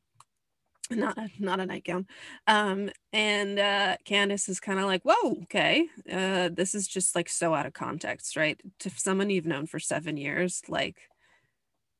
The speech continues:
that's a lot to, to know that they're enti-, it, ha-, I know she means to be kind when she says, excuse me, when she says, "It doesn't change how I think about her."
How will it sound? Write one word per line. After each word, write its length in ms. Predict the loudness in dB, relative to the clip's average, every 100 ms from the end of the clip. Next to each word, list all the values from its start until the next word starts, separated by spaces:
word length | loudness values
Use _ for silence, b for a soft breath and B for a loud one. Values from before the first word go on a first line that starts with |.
| -6
that's 160 | -4
a 60 | 0
lot 460 | 2 4 4 2 -4 -8
to, 260 | -6 -4
to 140 | -2 0
know 180 | 2
that 160 | 0 2
they're 240 | 2 2
enti-, 200 | 0 -4 -2
it, 220 | -4 -4 _ -4
ha-, 200 | -2 -2 _ _ _
I 100 | 0
know 160 | 2 2
she 240 | 2 -2
means 800 | -4 -2 -2 -4 -4 -6 -8 -8 -10 _ _ _ -20 _
to 120 | -8 0
be 400 | 4 4 4 0
kind 440 | -2 0 0 -2
when 160 | -2 -2
she 140 | -2
says, 320 | -2 -2 -4 -10 _ _ _ _
excuse 380 | -14 -8 -8 -8
me, 140 | -12 -16 B B B
when 140 | -4
she 140 | 0 0
says, 320 | 4 4 4
"It 80 | 0
doesn't 240 | -2 -4
change 300 | -2 -2 -2
how 100 | -2
I 80 | -2
think 220 | -4 -8
about 260 | -6 -4 -2
her." 160 | -4